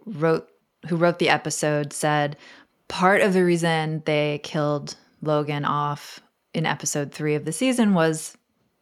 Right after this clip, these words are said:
because they wanted to do the surprise. And it was shocking, and it, it had that dual effect of you were sort of in it with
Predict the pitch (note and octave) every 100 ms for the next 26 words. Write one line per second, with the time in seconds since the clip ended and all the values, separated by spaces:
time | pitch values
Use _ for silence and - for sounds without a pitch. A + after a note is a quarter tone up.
0 | _ D3+ - D3 D#3 D3+ D3 D3 - D3
1 | D3 D3+ - - D3 - B2+ - E3+ E3+
2 | F3+ E3+ D#3 D#3 - - - - _ -
3 | - C#3+ - A#3+ C#4+ F#3 F#3 - - -
4 | _ F#3 F#3+ F#3+ F3 D#3+ F3 F#3 F3 -
5 | D3 E3+ - - D#3 D3+ D3+ D3 - _
6 | _ - - F3+ G#3+ G#3 G#3+ G#3+ F#3 -
7 | F#3+ F#3+ F3 - F#3 D#3+ E3+ E3 - -